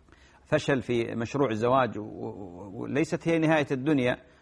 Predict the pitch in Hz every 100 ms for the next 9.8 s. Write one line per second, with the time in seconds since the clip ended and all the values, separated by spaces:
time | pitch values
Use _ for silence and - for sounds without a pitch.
0 | - - 104 104 120 117 120 123 147 -
1 | 185 170 160 - - - 107 127 123 117
2 | 147 135 120 - _ 123 123 139 113 113
3 | 139 127 117 113 131 131 120 110 110 113
4 | 131 123 113 123 - 117 110 113 127 117
5 | - - - - 117 113 135 113 110 120
6 | 117 110 123 113 131 139 - 120 117 -
7 | 135 120 110 120 113 139 113 - - -
8 | 135 202 175 170 131 147 139 127 139 117
9 | 139 123 113 101 113 113 -